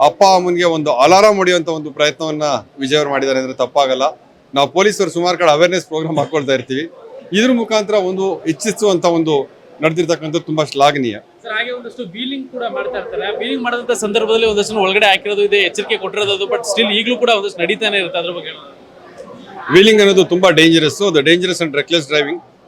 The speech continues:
Speaker 1: ಮತ್ತೆ ನಾವು ಅದರಲ್ಲಿ ಕೇಸಸ್ ಕೂಡ ರಿಜಿಸ್ಟರ್ ಮಾಡ್ತೀವಿ, ಕ್ರಿಮಿನಲ್ ಕೇಸಸ್. ಸಾಕಷ್ಟು ವಾಹನಗಳನ್ನ ಸೀಜ್ ಮಾಡಿರ್ತಕ್ಕಂಥದ್ದು ಇದೆ ಯಾರು ವೀಲಿಂಗ್ ಮಾಡ್ತಾರಂತ ಆ ಯುವಕರ ಮಧ್ಯೆ, and especially ಮಾಡ್ತಕ್ಕಂಥದ್ದು ತುಂಬಾ ಟೀನೇಜರ್ಸ್.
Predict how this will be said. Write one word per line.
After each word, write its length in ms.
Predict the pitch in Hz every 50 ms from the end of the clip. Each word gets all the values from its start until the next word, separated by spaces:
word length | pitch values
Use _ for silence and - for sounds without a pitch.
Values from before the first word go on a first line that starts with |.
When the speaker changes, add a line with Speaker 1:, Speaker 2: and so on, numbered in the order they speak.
| - 135
Speaker 1:
ಮತ್ತೆ 240 | 156 156 - 185
ನಾವು 240 | 175 165 175 180 180
ಅದರಲ್ಲಿ 380 | 180 165 170 175 165 156 143 131
ಕೇಸಸ್ 520 | - _ _ - 185 202 180 190 185 -
ಕೂಡ 140 | - 185 180
ರಿಜಿಸ್ಟರ್ 360 | 170 160 160 156 - - 147
ಮಾಡ್ತೀವಿ, 260 | 139 143 127 - 131
ಕ್ರಿಮಿನಲ್ 280 | - 139 143 147 147 143
ಕೇಸಸ್. 560 | - 131 131 - 127 - 170 175 - - - - - _ - - -
ಸಾಕಷ್ಟು 460 | 170 175 185 - 208 196 - 208 170
ವಾಹನಗಳನ್ನ 520 | 143 147 156 170 185 196 190 180 180 175
ಸೀಜ್ 260 | 156 - - 185 190 190
ಮಾಡಿರ್ತಕ್ಕಂಥದ್ದು 720 | 180 170 165 165 160 - 143 - 151 147 131 151 147 139
ಇದೆ 260 | 139 123 127 139 156 - _ - - - - 127
ಯಾರು 200 | 139 147 151 147
ವೀಲಿಂಗ್ 260 | 156 165 165 156 151
ಮಾಡ್ತಾರಂತ 420 | 143 135 131 - 139 139 131 131
ಆ 80 | 139 135
ಯುವಕರ 320 | 135 139 143 123 135 131
ಮಧ್ಯೆ, 280 | 123 120 110 98 131 147 160 - _ _ _ - -
and 120 | 139 135 156
especially 460 | 160 - - 214 196 233 220 220 202
ಮಾಡ್ತಕ್ಕಂಥದ್ದು 600 | 180 170 165 165 156 147 160 147 160 151 160 151
ತುಂಬಾ 260 | 131 165 175 190 208
ಟೀನೇಜರ್ಸ್. 640 | - - 180 202 214 208 185 151 135 120 107 - -